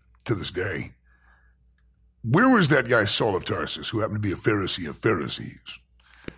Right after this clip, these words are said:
Big, big deal, a high achiever academically in Jerusalem. Where was he when the whip was flying in the hands of the Son of God? Where did he begin to get stung,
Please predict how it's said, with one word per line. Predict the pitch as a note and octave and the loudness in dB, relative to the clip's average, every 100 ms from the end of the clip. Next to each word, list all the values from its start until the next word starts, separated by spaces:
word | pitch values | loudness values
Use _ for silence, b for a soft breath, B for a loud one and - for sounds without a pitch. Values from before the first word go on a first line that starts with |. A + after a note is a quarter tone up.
| B B _ _ - | B B _ _ 0
Big, | B2+ G#2+ G#2+ B2 - A#2+ | 0 0 -6 -14 -14 0
big | B2+ A#2+ | 0 2
deal, | A2 B2 A2 G#2+ | 2 4 4 2
a | E2+ | 2
high | F#2+ B2+ | 2 2
achiever | A2 F#2+ - C#3+ A#2+ C#2 - - | 2 0 0 0 0 -2 -8 -6
academically | G#2 G#2+ G#2 G2+ F2+ F2 - | -6 -2 -2 -2 -6 -8 -2
in | A#2 | -2
Jerusalem. | G#2+ F#2+ E2 C#2 - C2 | -2 -4 -8 -8 -10 -6
Where | D#3 D4+ | -4 -2
was | A#3+ E2+ D2+ B1 | -4 -6 -8 -8
he | - - C2 - - b b b b b b | -14 -16 -16 -16 -20 b b b b b b
when | - F#2 | -4 -4
the | D#2+ | -2
whip | E2+ G2 - | 0 0 -2
was | C2+ - | -6 -6
flying | - F2 C#2 - - - - - _ _ _ _ _ _ | -6 -4 -4 -4 -8 -12 -14 -18 _ _ _ _ _ _
in | - G#2 | -6 -2
the | |
hands | E2+ F#2 | -2 -4
of | D2 | -6
the | |
Son | C#2 - C2 | -6 -6 -8
of | A1 | -12
God? | - - - _ b b b b b b B B B B | -14 -16 -18 _ b b b b b b B B B B
Where | C#3 B3 | 4 6
did | A#3+ | 6
he | G#3+ | 6
begin | F#3+ D#3+ B2 B2+ F3 D3 | 6 2 2 4 6 4
to | A#2+ | 4
get | A2+ C3 | 4 2
stung, | - - - A2 F2 C2+ A#1 | 4 4 4 2 0 -4 -8